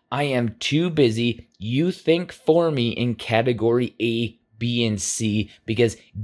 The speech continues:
D is my singular focus." When do we steer that back? When do we pull that back? When do we stop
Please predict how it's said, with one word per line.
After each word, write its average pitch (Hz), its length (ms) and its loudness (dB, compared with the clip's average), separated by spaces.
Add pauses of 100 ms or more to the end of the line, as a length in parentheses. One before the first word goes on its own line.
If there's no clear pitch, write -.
(120)
D 113 440 0
is 113 140 -6
my 113 160 0
singular 101 540 -2
focus." - 580 -4 (2500)
When 143 600 0
do 175 100 0
we 170 180 -4
steer 143 680 -2
that 123 500 -2
back? 110 400 -4
When 147 260 -2
do 170 80 2
we 180 160 -2
pull 131 360 0
that 135 260 2
back? 104 260 -2
When 127 280 -2
do 190 80 0
we 185 160 -2
stop - 840 -6